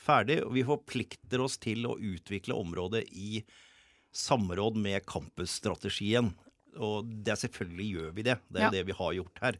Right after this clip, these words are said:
Speaker 2: Ja.
Speaker 1: Campusstrategien hviler jo i stor grad på det vi allerede har fått til.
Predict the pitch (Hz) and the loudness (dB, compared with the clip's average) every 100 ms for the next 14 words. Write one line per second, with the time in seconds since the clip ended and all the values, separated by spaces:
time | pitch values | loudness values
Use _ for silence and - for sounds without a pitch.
0 | - 208 - - - - 101 98 98 - | 2 2 2 -8 -20 -10 -6 -2 -2 -2
1 | 95 92 98 107 90 92 98 - 92 90 | -2 -2 -4 -4 -6 -6 -6 -4 -4 -4
2 | 87 90 95 98 87 82 92 90 90 78 | -4 -4 -6 -6 -6 -6 -4 -4 -2 -2
3 | 87 82 85 98 - 87 | -2 -2 -2 -6 -4 -4